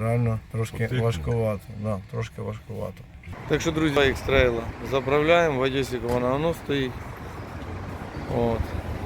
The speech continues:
Speaker 1: Олешкіна ось цю. Так що так, два ікстрейліка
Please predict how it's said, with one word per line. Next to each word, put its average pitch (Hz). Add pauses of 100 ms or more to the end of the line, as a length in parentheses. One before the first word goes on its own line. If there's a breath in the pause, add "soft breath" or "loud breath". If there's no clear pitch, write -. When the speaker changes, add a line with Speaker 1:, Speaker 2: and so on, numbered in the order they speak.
(360)
Speaker 1:
Олешкіна 120
ось 120 (100)
цю. 175 (920)
Так 123
що 131
так, 120 (320)
два 143
ікстрейліка 151